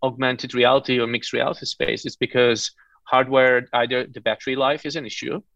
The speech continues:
daylight is an issue, like, the, the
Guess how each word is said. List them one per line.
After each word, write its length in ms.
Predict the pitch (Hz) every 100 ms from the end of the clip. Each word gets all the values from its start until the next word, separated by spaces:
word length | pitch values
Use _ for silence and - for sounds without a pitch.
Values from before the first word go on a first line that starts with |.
| _ _ _ - 120
daylight 500 | 123 123 120 127 135
is 120 | 123
an 100 | 123
issue, 480 | - - - 117 156 - - _ _ -
like, 300 | 117 110 - _ _ -
the, 320 | 123 117 113 _
the 200 | - 117